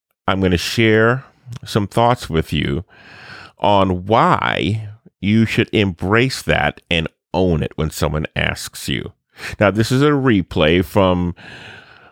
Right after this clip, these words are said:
a podcast I did many years ago, but I think the message still applies. And so I'm going to reshare it again. You already have everything you need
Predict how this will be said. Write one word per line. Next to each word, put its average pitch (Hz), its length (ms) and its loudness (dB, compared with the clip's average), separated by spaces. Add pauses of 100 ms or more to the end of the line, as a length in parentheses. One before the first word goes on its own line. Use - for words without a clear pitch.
a 95 100 0
podcast 101 760 0
I 92 100 2
did 92 460 2 (260)
many 107 220 2
years 82 420 2
ago, 73 520 -4
but 104 340 4 (100)
I 95 120 2
think - 340 -2
the 85 100 0
message 87 640 0
still 82 640 0
applies. 50 680 -2
And 78 120 -6
so 85 360 2 (560)
I'm 90 140 0
going 87 260 0
to 80 40 0
reshare 98 560 2
it 98 60 2
again. 127 560 2 (840)
You 90 140 0 (100)
already 185 520 4
have 139 640 2 (240)
everything 120 560 2
you 104 200 0
need 110 580 0